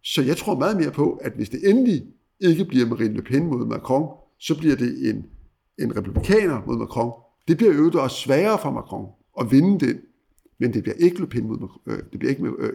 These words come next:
det bliver ikke Le Pen og en republikaner, fordi det er jo to højrefløjskandidater. Sådan virker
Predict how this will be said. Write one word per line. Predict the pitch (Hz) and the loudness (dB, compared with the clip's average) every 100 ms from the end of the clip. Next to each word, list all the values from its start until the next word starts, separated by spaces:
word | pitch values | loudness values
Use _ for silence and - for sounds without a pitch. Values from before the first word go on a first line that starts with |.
| - | -6
det | |
bliver | 104 123 | -2 0
ikke | 139 - _ _ | 0 -8 _ _
Le | 127 | -4
Pen | - 131 139 139 - - _ | 2 2 2 -2 -14 -20 _
og | - 123 131 - - _ - | 2 4 2 -2 -16 _ 2
en | 131 113 - _ _ | 2 2 -6 _ _
republikaner, | 107 104 92 117 113 - | -8 -6 -6 -2 -2 -4
fordi | - | -8
det | 117 - - | -10 -10 2
er | |
jo | 151 | 2
to | 147 127 | 2 0
højrefløjskandidater. | 113 123 - - - 107 - - 104 107 62 - _ _ | 2 0 -4 -8 -8 -8 -10 -8 -6 -4 -6 -10 _ _
Sådan | - 139 127 | -2 0 4
virker | 127 123 | 2 2